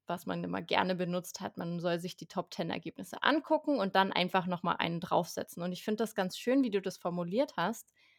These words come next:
davor, dass man kann das eigentlich so sehen, dass sich das Ganze weiterentwickelt hat, von diesem Skyscrapern weg, im einfach noch, also nicht, dass man einfach nur ein bisschen mehr Text schreibt oder ein bisschen genauer wird oder noch einen Punkt mehr in das Listige unterbringt,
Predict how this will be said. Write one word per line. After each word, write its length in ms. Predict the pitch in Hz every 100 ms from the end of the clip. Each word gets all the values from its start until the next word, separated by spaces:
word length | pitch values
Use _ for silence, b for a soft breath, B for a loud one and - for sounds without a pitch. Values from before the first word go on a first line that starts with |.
| b -
davor, 420 | 208 - 233 254
dass 260 | 196 196 _ b b b -
man 140 | 202
kann 140 | 214 226
das 120 | 220
eigentlich 400 | - 226 208 208 180
so 360 | 190 226 240 - -
sehen, 480 | 196 175 196 254
dass 180 | 226 208
sich 140 | 202 -
das 160 | 196
Ganze 300 | 196 196 190
weiterentwickelt 760 | 165 165 269 - - 170 185 -
hat, 180 | 208 -
von 280 | - - 220
diesem 280 | 226 214 202
Skyscrapern 1000 | - - 180 220 - 214 202 202 185 175
weg, 360 | 190 277 - _
im 180 | - 196
einfach 400 | - 196 208 202
noch, 280 | 196 190 - _ _ _ _ _ _ _ - -
also 160 | 190
nicht, 180 | 202 214
dass 120 | 214 214
man 100 | 170
einfach 200 | 185 202
nur 160 | 196
ein 40 | 185
bisschen 240 | 180 180
mehr 140 | 160
Text 320 | - - - -
schreibt 340 | 160 165 165
oder 140 | 170
ein 80 | 165
bisschen 500 | 170 - 180 175 170 b b b _ _ _
genauer 540 | 175 196 185 226 226 185
wird 180 | 180
oder 160 | 180 170
noch 160 | 170 -
einen 260 | 180 196
Punkt 280 | - 190 -
mehr 200 | 190 262
in 100 | 202
das 160 | 170 -
Listige 380 | - - 170
unterbringt, 640 | - 175 175 196 262 269